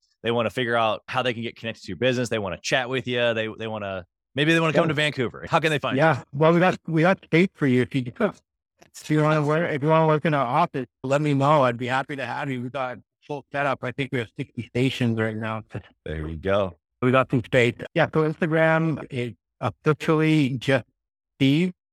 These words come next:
Speaker 2: Facebook, Steven N, probably the best one. I have one that's Steve N, the virtual expert, but I, I'm kinda just going everything with Steve N. So
Speaker 1: There you go.
Speaker 2: just look for Steve N, North Vancouver. My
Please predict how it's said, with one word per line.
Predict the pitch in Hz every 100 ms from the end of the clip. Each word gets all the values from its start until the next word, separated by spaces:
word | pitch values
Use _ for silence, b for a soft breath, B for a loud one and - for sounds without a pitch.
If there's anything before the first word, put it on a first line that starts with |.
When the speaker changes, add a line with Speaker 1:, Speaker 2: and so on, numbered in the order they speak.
| _ _ _ -
Speaker 2:
Facebook, | 139 - 143 139 _ _ _ -
Steven | 139 123 120
N, | 120 120 120 - _ _ _ _ _ _ -
probably | 123 117
the | 110
best | 107 110 -
one. | 117 117 113
I | 113
have | 117 110 110 _ -
one | 110 127 123
that's | 120 _
Steve | - 123
N, | 123 120 117 113
the |
virtual | 107 113 - 113
expert, | 110 - 123 107
but | 123
I, | 120 120
I'm | 117
kinda | - 120 107
just | 101
going | 110 107
everything | 107 107 - 110
with | 107 104 _ _ -
Steve | 110
N. | 107 107 113 -
So | 120 110 - _
Speaker 1:
There | - 73
you |
go. | 73 67 -
Speaker 2:
just | 143
look | 156 135
for | 147 -
Steve | 151 135
N, | 143 151 131
North | 131 113
Vancouver. | 127 117 151 147 147 143 143 -
My | 117